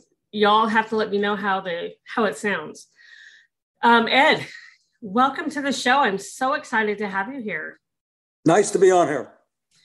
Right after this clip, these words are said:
Speaker 1: Well, y-, you know, it's, we've had to reschedule a couple times, so I appreciate you putting up with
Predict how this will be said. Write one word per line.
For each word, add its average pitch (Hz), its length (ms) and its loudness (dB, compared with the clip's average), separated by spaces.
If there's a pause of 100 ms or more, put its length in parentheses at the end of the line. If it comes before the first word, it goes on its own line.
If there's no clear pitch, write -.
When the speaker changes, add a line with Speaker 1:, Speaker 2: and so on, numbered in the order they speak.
(160)
Speaker 1:
Well, 214 280 2
y-, 254 60 -4
you 240 280 0
know, 226 80 4
it's, - 340 -4
we've 226 380 -4
had 240 300 2
to 254 40 -8
reschedule 262 520 -2
a - 20 -6
couple 208 260 -8
times, 196 300 -4
so 208 80 -6
I 196 60 -2
appreciate 233 500 -6
you 208 160 -10
putting 214 240 -2
up 196 160 -8
with 175 80 -14